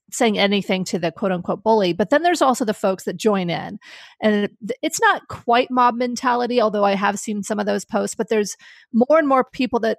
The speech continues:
kind of get into the "shame on you" and the original poster said blah, blah, blah. And it can get into this place where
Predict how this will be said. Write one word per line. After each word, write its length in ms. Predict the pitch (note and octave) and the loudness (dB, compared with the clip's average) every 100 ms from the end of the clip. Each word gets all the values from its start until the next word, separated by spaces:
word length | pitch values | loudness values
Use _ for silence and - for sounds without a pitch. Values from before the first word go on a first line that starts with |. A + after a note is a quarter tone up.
| _ | _
kind 220 | - A#3 | -2 0
of 120 | A3 | 0
get 180 | F3 A#3+ - | 2 0 0
into 280 | A#3 G#3+ | -2 0
the 140 | G3+ G3+ | -2 -2
"shame 360 | - C4 B3 | 0 2 4
on 160 | A3+ A3 | 2 4
you" 240 | G#3+ G#3 | 4 2
and 140 | G#3 F#3 | 2 0
the 80 | F3+ | 0
original 340 | A#3 A3+ A3+ | 0 0 -2
poster 400 | G#3+ A3+ - A3 | 0 -2 0 -4
said 260 | - G#3 G3 | -2 -2 0
blah, 140 | A3 | 0
blah, 140 | G#3 | 0
blah. 320 | F#3+ G#3 G3+ G3+ | 2 2 4 2
And 140 | F#3 | 0
it 100 | F#3+ | -4
can 160 | G3 F#3+ | -4 -2
get 180 | A#3+ | 0
into 240 | C4+ C4+ A#3 | 0 -2 -4
this 240 | G3+ G3 | -4 -6
place 400 | - B3 A#3+ F#3+ | -6 0 0 0
where 360 | - G3+ F#3 F#3 | -2 0 0 -2